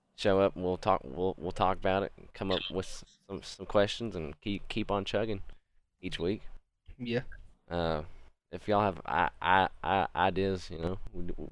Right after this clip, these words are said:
Speaker 1: we'll just, we'll let 'em fly, you know, we'll figure it out. Uh,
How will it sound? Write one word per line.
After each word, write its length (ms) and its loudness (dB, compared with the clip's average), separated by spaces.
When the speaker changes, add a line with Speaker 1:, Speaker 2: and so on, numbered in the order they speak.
Speaker 1:
we'll 100 -2
just, 340 -2
we'll 200 8
let 160 12
'em 80 6
fly, 420 6
you 100 -4
know, 140 -4
we'll 160 -6
figure 540 0
it 220 0
out. 260 0
Uh, 260 -8